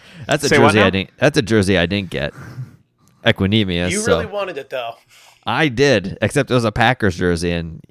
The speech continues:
Speaker 1: y-, you are not allowed to have a Packers jersey up here in Minnesota. <laughs>
Speaker 2: That's fair. Although they, they do have the Green Bay Packers store in the Mall of Minnesota.
Speaker 1: I, that
Speaker 2: The Mall of
Speaker 1: uh,
Speaker 2: America.
Speaker 1: Mall of Ameri-, Mall of Minnesota. <laughs> It's America.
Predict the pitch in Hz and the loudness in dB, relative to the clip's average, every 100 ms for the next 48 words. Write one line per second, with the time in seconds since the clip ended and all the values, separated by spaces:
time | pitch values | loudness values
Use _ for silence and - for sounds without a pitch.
0 | _ 85 69 101 95 117 208 247 107 101 | _ -16 -12 -12 -6 -4 -2 -2 0 0
1 | 110 104 98 104 92 95 87 104 101 95 | 2 2 2 0 0 -2 0 0 2 -2
2 | 85 90 85 85 82 92 85 87 85 - | -2 -2 0 -2 -2 -4 -4 -4 -4 -2
3 | 92 87 80 87 - - 165 - - - | -2 0 -2 -6 -10 -10 -10 -10 -14 -4
4 | - 113 - - - - - - - 175 | 2 2 2 -2 -8 -12 -10 -10 0 2
5 | 175 196 185 180 165 185 170 208 208 170 | 4 4 4 0 2 0 2 2 2 0
6 | 147 175 170 170 165 160 170 151 123 - | -4 -4 0 0 0 0 -2 -2 -6 -4
7 | 135 123 117 131 127 127 127 120 123 120 | -2 0 -2 -6 -4 -2 -2 -6 -12 -12
8 | 117 110 104 120 _ _ - 156 170 160 | -10 -10 -12 -16 _ _ -2 0 2 0
9 | 143 139 127 123 123 120 120 113 123 120 | 0 0 0 -2 -2 -4 -4 -2 0 0
10 | 92 85 107 95 90 - - 139 107 92 | -2 -2 -2 -2 -8 -8 0 2 2 0
11 | 95 82 - 76 76 82 - 131 - 131 | -4 -2 -2 0 0 -2 2 4 6 6
12 | - - 160 - 190 - _ - 143 98 | 4 4 2 0 -12 -12 _ -4 -2 -4
13 | 104 110 123 135 127 101 | -6 0 2 2 0 -4